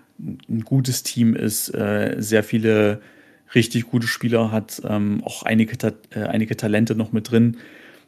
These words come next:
die vielleicht auch den Sprung mal noch mit in die ersten Scha-, äh, in die erste schaffen könnten. Ähm, von daher, ja, haben wir als Trainer von der ersten natürlich ein, ein Auge darauf, ich natürlich auch. Ich meine, mit,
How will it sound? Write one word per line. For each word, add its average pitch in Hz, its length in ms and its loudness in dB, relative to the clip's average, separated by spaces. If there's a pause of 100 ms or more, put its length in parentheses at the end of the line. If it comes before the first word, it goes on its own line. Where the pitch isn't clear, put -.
(160)
die 107 480 6
vielleicht 107 380 2
auch - 80 -4
den 110 160 -2
Sprung 117 380 2
mal 107 480 2
noch 107 160 -2
mit 110 180 -2
in 110 80 0
die 107 60 0
ersten - 260 -2
Scha-, 113 240 -10
äh, 110 140 0
in 104 100 0
die - 60 -6
erste - 180 -8
schaffen - 260 -6
könnten. 127 500 2 (720)
Ähm, 101 380 0
von 101 240 -2
daher, 101 480 4 (540)
ja, 107 400 0 (320)
haben 117 160 2
wir 120 400 6
als - 180 -4
Trainer 117 300 0
von 117 160 -2
der 107 80 0
ersten - 180 -6
natürlich 113 380 -2
ein, 113 360 2
ein 107 140 2
Auge 127 300 6
darauf, 120 420 4
ich - 160 -6
natürlich 113 380 -2
auch. 123 340 2
Ich - 60 -8
meine, 113 160 0
mit, 110 340 -2